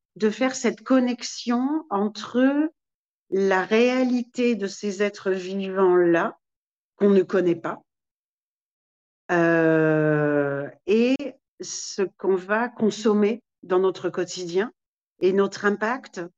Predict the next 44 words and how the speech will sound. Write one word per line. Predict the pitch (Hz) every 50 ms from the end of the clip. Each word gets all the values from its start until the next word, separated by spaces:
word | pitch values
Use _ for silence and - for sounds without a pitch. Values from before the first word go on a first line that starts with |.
| _ _ _ _ _ _ _
sur, | 160 - - - - - - - 202 208 220 226 214 208 185 - _ -
euh, | 160 156 151 147 147 147 147 147 139 -
sur | - - - - 170 156
leur | 165 175 180 180
vie, | 196 165 165 185 175 _ _ _ _ _ _ _
sur | _ - 147 147
leurs | 156 151
conditions | - 175 165 160 156 151 - 196 185 185
de | 175
vie. | 160 151 151 - _ _ _ _ _ _ -
Et | 180 170
tout | - 202 190
ça | - - 233 240 262 269 196 165 160
dans | 214 226 240 247
son, | 233 - - - - 208 208 208 185 - -
dans | 175 160 - 196 220
son | 214 - - 214 202 196
ensemble | 175 165 - - 226 233 262 254
qui | - - 208 202
est | 226 226 208 175
la | 170 175 180 180 185
nature, | 190 180 170 170 - - - 151 143 143 - _ _ _ _ _ -
avec | 123 139 151 160 156 160
toutes | - 196 190 -
ces... | - - 190 170 160 151
avec | 143 143 147 147
ces, | - - 151 139
ces, | 139 - 147 135 135 - _ _ _ _
ces | _ - - 156
centaines | 151 - 196 180 170 - 196 190 196 180
de | 180 170
mètres | 175 175 180 180 - -
de | 175 160 160 160 165 165
haies | 175 196 196 196 190
qui | - - 156
sont, | 156 - - 170 165 180 175 156
euh, | 143 139 143 147 147 - _ _ _ _ _ -
en | 156 156
train | 147 - - 165
de | 170 160
pousser | 160 165 175 160 - - - 180 190
à | 180 156
travers | 160 - - 156 147 165 165 165 165
le, | 160 156 147 143 135 135 135 135